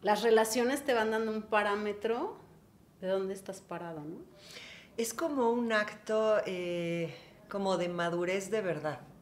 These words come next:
Speaker 2: Cuando tú dejas de pedir y te
Speaker 1: Mm.
Speaker 2: empiezas a responsabilizar,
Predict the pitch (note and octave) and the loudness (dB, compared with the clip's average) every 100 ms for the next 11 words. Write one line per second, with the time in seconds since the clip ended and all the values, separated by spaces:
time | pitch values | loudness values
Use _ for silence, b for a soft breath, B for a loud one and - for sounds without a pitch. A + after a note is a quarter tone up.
0 | - - - - b b b - - F3 | -20 -20 -20 -20 b b b -20 -8 -4
1 | F3 F3+ B3 C4+ D#4 - C#4 F#3+ F3+ - | -4 -6 -6 -4 -4 -4 -4 -4 -6 -4
2 | D#3+ D3 D#3+ D4 - - - - - - | -4 -4 -8 -8 -14 -20 -20 -20 -20 -20
3 | - - - - - F3+ D3+ E3+ E3+ E3+ | -20 -20 -20 -20 -12 -10 -2 0 0 -2
4 | F#3+ G3+ C#4+ - A3 - D#3+ - D#3 D3+ | -2 -2 -6 -4 -4 -2 -6 -8 -8 -8
5 | D#3 D3 D3 C#3+ - D#3 C#3+ | -8 -6 -8 -8 -6 -4 -4